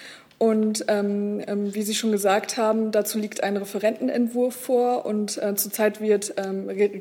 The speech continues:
regierungsintern noch abgestimmt. Also es kann vielleicht noch zu Änderungen kommen, aber der Minister hat vorhin auch schon gesagt,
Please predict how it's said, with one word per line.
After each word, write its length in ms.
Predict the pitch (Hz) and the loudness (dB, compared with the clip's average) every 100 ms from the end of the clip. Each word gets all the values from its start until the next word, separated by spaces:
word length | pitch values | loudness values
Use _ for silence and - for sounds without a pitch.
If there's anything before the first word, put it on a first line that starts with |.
| - | -6
regierungsintern 960 | 208 202 233 262 247 247 214 208 220 208 | -4 0 4 6 4 2 -2 0 2 2
noch 160 | 196 - | -2 -4
abgestimmt. 760 | 190 - 277 - - 277 269 | -6 -6 -6 -6 0 0 2
Also 160 | 208 208 | 2 0
es 140 | 202 | -2
kann 340 | - 226 240 240 | -2 2 2 0
vielleicht 380 | 240 220 226 | 2 2 2
noch 160 | 226 214 | 0 -2
zu 160 | - - | -4 -2
Änderungen 460 | 208 202 202 196 | -2 0 -2 -4
kommen, 340 | - 240 254 254 - - - | 0 4 4 2 -12 -16 -4
aber 160 | 208 208 | 2 4
der 100 | 202 | 4
Minister 460 | 202 220 240 247 220 | 4 2 2 2 2
hat 160 | 220 | 0
vorhin 320 | 233 214 233 | 0 2 2
auch 160 | - 208 | 0 -2
schon 220 | - 220 | -2 0
gesagt, 580 | 220 208 202 220 226 | 2 2 0 -2 -6